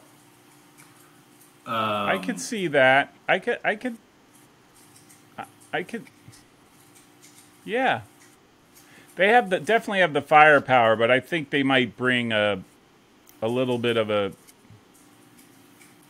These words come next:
Speaker 2: a physicality to Chicago that I don't know if they have. Trying to think,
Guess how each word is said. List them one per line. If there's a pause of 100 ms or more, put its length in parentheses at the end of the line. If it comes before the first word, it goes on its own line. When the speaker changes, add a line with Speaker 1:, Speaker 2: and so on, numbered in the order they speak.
(280)
Speaker 2:
a
physicality
to (140)
Chicago
that
I
don't
know
if
they
have. (1120)
Trying
to
think,